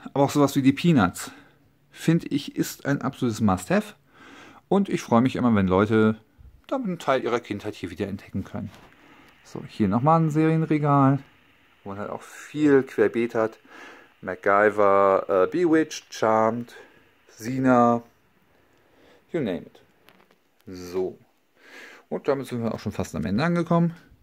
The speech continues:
Hier nochmal ein kleines Gimmick. Und meine Ausschussbox,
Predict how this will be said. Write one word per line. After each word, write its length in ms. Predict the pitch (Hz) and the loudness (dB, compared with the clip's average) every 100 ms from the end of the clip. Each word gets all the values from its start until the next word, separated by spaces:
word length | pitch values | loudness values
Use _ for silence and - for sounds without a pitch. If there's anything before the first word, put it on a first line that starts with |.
| _ - - _ | _ -20 -20 _
Hier 160 | - 131 | -8 -6
nochmal 200 | 107 95 | -4 -8
ein 40 | |
kleines 560 | - 82 - - - - _ _ | -10 -14 -14 -16 -18 -20 _ _
Gimmick. 440 | 151 170 175 - - - _ _ _ _ _ _ _ _ _ _ _ _ _ _ _ _ _ - | -8 -6 -8 -12 -20 -20 _ _ _ _ _ _ _ _ _ _ _ _ _ _ _ _ _ 2
Und 440 | 139 160 - - | 2 2 -6 -4
meine 420 | 101 110 113 110 | 2 6 6 4
Ausschussbox, 880 | - 135 - 110 - - 107 - - | 2 0 0 -4 -4 0 0 -2 -18